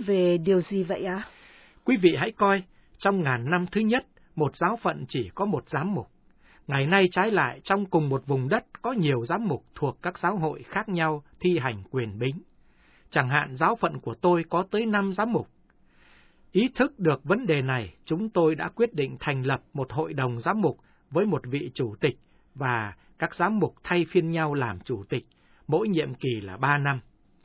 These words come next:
Speaker 2: Củng cố các cơ cấu hiệp thông thôi chưa đủ, cần phải thành lập các cơ cấu mới nữa. Các Kitô hữu bên Trung Đông sống rải rác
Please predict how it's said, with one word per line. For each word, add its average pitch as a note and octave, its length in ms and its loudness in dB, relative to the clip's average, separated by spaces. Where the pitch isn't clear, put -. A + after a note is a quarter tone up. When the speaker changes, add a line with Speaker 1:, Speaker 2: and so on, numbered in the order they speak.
Speaker 2:
Củng C3 240 4
cố F#3 180 4
các B3 220 -2
cơ G#3 260 2
cấu G3 180 4
hiệp C#3+ 200 -2
thông F3+ 300 0
thôi E3+ 380 2
chưa G3 180 6
đủ, A#2 360 2
cần D#3 160 0
phải C#3 200 -4
thành D3 240 0
lập C#3 180 2
các B3 200 -6
cơ G3+ 220 4
cấu F#3 180 6
mới G#3 300 4
nữa. F#3 260 -2
Các G3+ 160 2
Kitô D#3+ 380 4
hữu D#3+ 200 2
bên E3 280 2
Trung D#3 240 0
Đông D3 260 0
sống E3+ 300 -2
rải A#2 340 -2
rác F3 200 -2